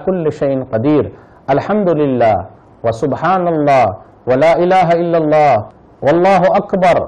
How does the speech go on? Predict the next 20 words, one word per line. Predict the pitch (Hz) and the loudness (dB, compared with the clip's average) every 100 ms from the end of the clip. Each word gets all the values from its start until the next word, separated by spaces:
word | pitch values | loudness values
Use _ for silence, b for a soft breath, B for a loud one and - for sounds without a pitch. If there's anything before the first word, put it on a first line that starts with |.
| - | -8
व | 113 143 | -2 2
ला | 156 | 2
हौला | 135 190 185 165 | 2 0 2 2
व | 156 | 2
ला | 151 135 | 0 -2
कुव्वता | - 190 165 - | -2 -2 0 0
इल्ला | 143 139 127 | -2 0 -2
बिल्लाह। | 117 113 110 98 98 - - 101 | 0 -2 -2 -2 -6 -18 -14 -4
यह | 131 | -2
है | 127 113 | 0 -2
बेहतरीन | 101 117 117 147 151 | -2 -6 -2 -2 0
वजीफा | 117 104 110 110 | -2 -4 -4 -4
है, | 95 82 - | -6 -10 -14
इसको | 110 - | -18 -4
रात | 123 120 127 | 0 0 -2
में | 127 | -6
पढ़ा | 110 107 131 | -4 -2 -2
करें। | 151 175 175 B B B B B - | 0 -2 -4 B B B B B -2
फिर | 185 | 0
अगर | 180 214 | 2 0